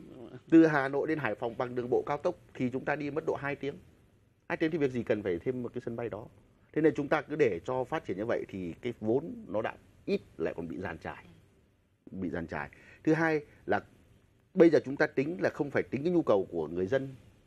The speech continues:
nó, nó, và vận chuyển hàng hóa không phải là nhu cầu trên vận chuyển chính, mà vận chuyển từ kho đến kho hoặc từ cửa đến cửa.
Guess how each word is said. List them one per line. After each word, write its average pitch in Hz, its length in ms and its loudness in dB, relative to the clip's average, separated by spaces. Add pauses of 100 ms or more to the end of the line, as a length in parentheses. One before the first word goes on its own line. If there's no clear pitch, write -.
(400)
nó, 92 200 -2
nó, 104 340 -2
và 92 320 0 (220)
vận 95 140 -2
chuyển 78 500 -4 (240)
hàng 87 180 -8
hóa 92 160 0
không 190 340 -2
phải 80 300 -2
là 73 180 -4 (440)
nhu 156 160 4
cầu 95 260 2
trên 135 120 -2
vận 104 120 -2 (100)
chuyển 82 160 -6
chính, 156 200 -4 (560)
mà 98 120 -2
vận 92 160 -2
chuyển 95 300 0
từ 113 140 2
kho 143 260 -2
đến 143 100 -6
kho 139 200 -4
hoặc 113 200 -8
từ 98 120 -8
cửa 98 140 -4
đến 95 120 -8
cửa. 131 220 0